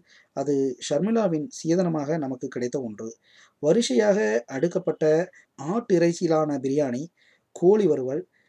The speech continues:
இனிப்பு சட்னி, தயிர் கிச்சடி என்று விதவிதமான உணவு வகைகள் நமக்கு மட்டுமே. வைக்கப்பட்டிருந்த தட்டுகளின் முன்பாக அமரும்போது நான் கடந்த இரண்டு வருடங்களாக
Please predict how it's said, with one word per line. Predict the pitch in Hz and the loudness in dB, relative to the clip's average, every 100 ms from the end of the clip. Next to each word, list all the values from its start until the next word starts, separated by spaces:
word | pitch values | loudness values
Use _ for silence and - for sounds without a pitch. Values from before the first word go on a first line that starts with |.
| _ | _
இனிப்பு | 139 180 220 202 | 0 0 0 -2
சட்னி, | - 123 - 127 143 _ _ - | -4 -6 -6 -8 -10 _ _ 0
தயிர் | 160 208 196 | 2 2 0
கிச்சடி | 170 160 151 131 | -4 -2 -2 -4
என்று | 117 120 185 120 - _ _ _ 139 | -6 -2 -2 -2 -6 _ _ _ -4
விதவிதமான | 160 233 240 226 196 202 233 | 4 6 6 4 4 2 2
உணவு | 156 156 190 175 | 2 0 0 2
வகைகள் | 147 143 151 | 0 -2 -4
நமக்கு | 139 131 - | -6 -10 -12
மட்டுமே. | 117 - 113 117 _ - - - _ | -12 -10 -10 -12 _ -20 -20 -20 _
வைக்கப்பட்டிருந்த | 139 202 262 285 277 202 190 180 175 175 180 | 0 2 2 0 0 0 2 2 4 4 2
தட்டுகளின் | - - 220 202 175 | -2 -2 0 2 2
முன்பாக | 143 151 156 151 156 151 | 0 0 0 2 2 0
அமரும்போது | - 139 156 147 127 160 180 123 _ - _ | -4 -2 -2 -2 -4 -2 -2 -4 _ -20 _
நான் | 175 175 170 | 0 2 2
கடந்த | 165 165 165 | 2 4 4
இரண்டு | 143 214 247 | 4 2 2
வருடங்களாக | 196 175 185 170 156 143 160 | 4 4 4 4 2 2 0